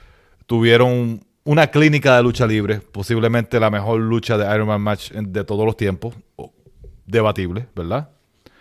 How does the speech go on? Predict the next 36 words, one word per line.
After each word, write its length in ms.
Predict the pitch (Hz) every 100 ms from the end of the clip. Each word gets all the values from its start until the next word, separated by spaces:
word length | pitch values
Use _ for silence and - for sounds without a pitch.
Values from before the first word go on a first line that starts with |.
| _ _ _ _ _
Pero 640 | - 131 127 131 123 123 - -
pasó 380 | 135 - 196
algo 260 | 226 220 196
en 80 | 196
esa 200 | 185 175
noche 460 | 185 165 123 104 - - - - _ - - - _ _ -
que 140 | - 127
no 60 |
estaba 300 | 123 131 127
planeado. 520 | - 117 160 170 90 - _ _
La 240 | 127 120
ide-, 220 | 113 117 -
Shawn 200 | - 165
Michaels 260 | 190 190 175
y 60 |
Bret 200 | 156 156
Hart 140 | 151 180
estaban, 400 | - 127 143 - -
se 160 | 123
llevaban, 540 | 117 117 110 127 175 151
eran 220 | 113 131
amigos 440 | 139 113 127 156
y 80 | 127
ta-, 220 | - 117 117
y 40 |
estaban 300 | 120 123 139
en 60 | 131
un 120 | 127
buen 140 | 123
momento 440 | 131 123 113 135 127
en, 140 | 113
los 180 | 110 110
dos 140 | 110
en 80 | 110
su 80 | 120
carrera. 460 | 131 107 95 107